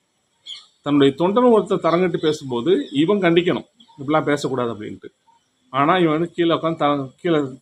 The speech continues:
தரையில உட்கார்ந்து, கீழே மேடையில உட்கார்ந்து பேசக்குள்ள கீழே உட்கார்ந்து த-, கைதட்டி ரசிக்கிறான். அப்புறம் அவன் சொல்லியிருக்கான், ஆங்கிலத்தை, அதாவது தமிழ் மொழியோடு ஆங்கிலத்தை கலந்து பேசினாக்கா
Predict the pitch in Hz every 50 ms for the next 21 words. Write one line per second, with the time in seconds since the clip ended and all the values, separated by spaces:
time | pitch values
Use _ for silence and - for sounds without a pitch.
0 | _ - 151 147 165 170 165 147 143 135 135 147 156 - 180 170 170 147 147 156
1 | 165 160 160 147 131 143 131 139 151 139 - 135 127 156 175 175 - 170 160 147
2 | 131 143 147 165 - - 135 - 160 156 156 147 165 160 156 135 131 - 151 131
3 | 135 113 - - _ _ _ _ _ _ _ _ _ _ _ _ _ _ _ _
4 | _ _ _ _ _ _ _ _ - - 170 - 202 185 214 220 185 - 170 165
5 | 180 185 165 143 - - - _ _ _ _ _ _ _ _ _ _ _ _ _
6 | _ _ _ _ _ _ _ _ _ _ _ _ _ _ 784 784 _ 508 _ _
7 | 523 - - - 208 214 - - - - - - - - - - 123 - 123 143
8 | 175 214 240 214 233 226 214 185 - 156 147 - - 135 151 180 196 190 190 180
9 | 180 208 233 233 220 208 202 190 180 175 175 180 190 156 160 175 196 190 196 185
10 | 190 196 170 - 147 147 165 185 190 185 - 151 147 147 151 135 123 123 - 139
11 | 147 180 247 277